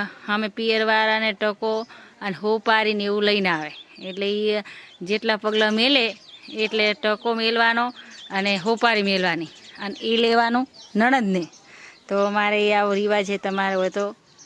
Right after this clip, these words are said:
લખજો. અને જો વસ્તી તો બહુ જાય હતી એમ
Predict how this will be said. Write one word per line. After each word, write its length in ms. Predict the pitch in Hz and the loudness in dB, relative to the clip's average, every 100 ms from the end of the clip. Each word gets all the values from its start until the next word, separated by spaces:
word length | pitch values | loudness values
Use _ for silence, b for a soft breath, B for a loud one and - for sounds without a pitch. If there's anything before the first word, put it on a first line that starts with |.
| - | -6
લખજો. 480 | 202 220 226 220 208 B B B - | -4 -2 0 0 -2 B B B -6
અને 180 | 190 | -4
જો 220 | 190 202 202 | 0 2 2
વસ્તી 340 | 208 - 220 | 0 -2 -6
તો 160 | 208 202 | -2 0
બહુ 280 | 208 233 | 2 2
જાય 280 | 208 214 202 | 4 2 2
હતી 240 | 202 202 190 | 0 -2 0
એમ 240 | 180 | -2